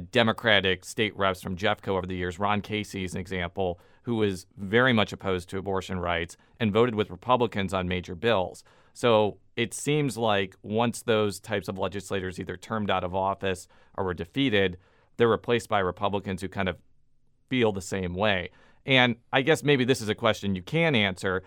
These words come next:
Do you think that that maybe happened in Jefferson County because voters kind of see Democrats, regardless of their views on this issue, as too corresponding with the National Party, who obviously have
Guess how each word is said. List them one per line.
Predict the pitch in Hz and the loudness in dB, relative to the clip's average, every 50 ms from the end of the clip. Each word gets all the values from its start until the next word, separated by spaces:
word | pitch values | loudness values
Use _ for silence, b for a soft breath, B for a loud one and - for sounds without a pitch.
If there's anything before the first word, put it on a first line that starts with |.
| b b b b b | b b b b b
Do | - 139 | -2 0
you | 165 185 | 2 2
think | 180 220 180 | 2 4 4
that | 196 175 - | 4 6 6
that | 160 151 143 | 6 6 6
maybe | 135 143 143 127 120 107 | 4 2 2 2 0 -2
happened | 98 104 117 120 131 - 135 117 107 | 0 2 2 2 4 2 2 2 2
in | 104 90 | 0 0
Jefferson | 110 107 98 - 107 - - 104 | -2 -2 -2 -2 -4 -4 -4 -6
County | 95 - 107 101 95 98 98 98 | -4 -2 0 0 2 2 0 0
because | 98 92 104 92 - 110 101 90 | -2 -4 -6 -4 -2 -2 -2 -2
voters | - 90 113 110 120 120 123 120 113 - b b b b b - | 0 2 4 4 6 6 4 2 0 -2 b b b b b -4
kind | - 127 117 110 | 0 2 2 2
of | 104 92 | 0 -2
see | - - - - - 127 120 120 117 113 101 b b b b b _ _ _ _ _ _ _ - 110 | -6 -14 -8 -4 -2 0 0 0 0 -2 -4 b b b b b _ _ _ _ _ _ _ -16 -2
Democrats, | - 127 131 131 131 123 - 123 113 104 98 - - | 2 4 4 4 4 0 0 2 2 2 2 2 -2
regardless | 110 98 85 113 110 107 120 120 123 113 - | -6 -4 0 2 4 4 4 4 2 0 0
of | 113 98 | -2 -4
their | 95 98 92 | -2 -2 -4
views | 90 90 104 127 131 104 | -4 -4 -4 -2 -2 0
on | 113 101 | 0 0
this | 95 92 90 - | 0 -2 -2 -4
issue, | 101 98 - - 101 95 95 95 b b b b b | -6 -6 -6 -4 -4 -2 -2 -4 b b b b b
as | - 113 95 - _ _ _ _ - | -6 -6 -6 -6 _ _ _ _ -10
too | - - 147 143 139 131 120 101 - _ _ _ _ _ - | -2 2 2 4 4 2 0 -2 -6 _ _ _ _ _ -8
corresponding | - - 131 120 110 - - - 110 104 104 107 104 | -2 2 2 2 2 0 0 0 2 2 2 2 0
with | 98 - | -2 -2
the | - | -4
National | 95 92 92 98 98 - 104 98 | -2 -2 -2 -2 -2 -4 -8 -8
Party, | - - 98 92 90 90 87 | -4 -4 -4 -4 -4 -4 -6
who | 92 98 95 95 90 b b b b b - | -4 -4 -6 -6 -8 b b b b b 0
obviously | 104 104 101 110 95 - - 107 98 90 | 2 2 2 0 -2 -4 -2 -2 -2 0
have | 92 92 87 87 85 80 | 0 0 0 0 -2 -4